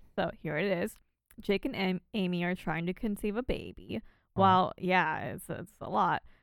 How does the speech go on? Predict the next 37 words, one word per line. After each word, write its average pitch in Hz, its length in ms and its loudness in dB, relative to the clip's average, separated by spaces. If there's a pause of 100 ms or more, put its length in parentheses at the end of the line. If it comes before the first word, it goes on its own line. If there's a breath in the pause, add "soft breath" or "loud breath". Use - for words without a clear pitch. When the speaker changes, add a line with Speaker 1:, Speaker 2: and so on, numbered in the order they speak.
(160)
Speaker 1:
Uh, 175 180 2
while 170 180 2
Charles 247 340 0
and 339 120 0
Rosa 190 380 2
try - 200 -6
to 240 80 2
deal 196 320 2
with 175 200 0
an 170 120 -2
accidental 175 640 -2 (340)
guinea 214 220 0
pig - 300 -6
farm. - 340 -8 (240)
Speaker 2:
Oh. 147 160 -4 (460)
Speaker 1:
So 175 280 2
they 170 80 -2
had 185 160 -4
a - 20 -6
lot 165 120 -4
of 196 60 -6
guinea 214 140 -4
pigs. - 380 -6
Speaker 2:
Crazy. 110 320 -4 (160)
Speaker 1:
And 196 160 2
Holt 269 420 2
has 190 180 0
to 190 100 -4
adjust 175 500 -2
to 175 80 -2
walking 165 420 -2
the 160 80 -4
same 156 300 -8
beat 240 240 -2
for 196 120 0
months, 170 420 -2 (340)
which 208 140 -2